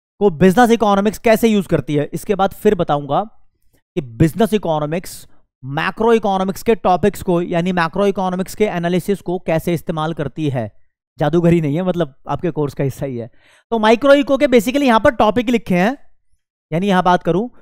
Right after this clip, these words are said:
तो माइक्रो के टॉपिक लिखे हैं जो इलेवन ट्वेल्थ में नहीं थे, लेकिन माइक्रो टॉपिक तो हैं वो, ठीक है, थोड़े से थे भी। और फिर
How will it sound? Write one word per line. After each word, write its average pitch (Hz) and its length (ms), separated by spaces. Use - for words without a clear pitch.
तो 214 80
माइक्रो 202 480
के 294 140
टॉपिक 214 400
लिखे 208 320
हैं 240 180
जो 202 160
इलेवन 240 340
ट्वेल्थ 269 240
में 269 100
नहीं 208 180
थे, 208 180
लेकिन 220 260
माइक्रो 180 360
टॉपिक 226 420
तो 233 80
हैं 190 220
वो, 127 220
ठीक 175 100
है, 208 100
थोड़े 202 240
से 226 100
थे 190 200
भी। 190 200
और 185 140
फिर 240 340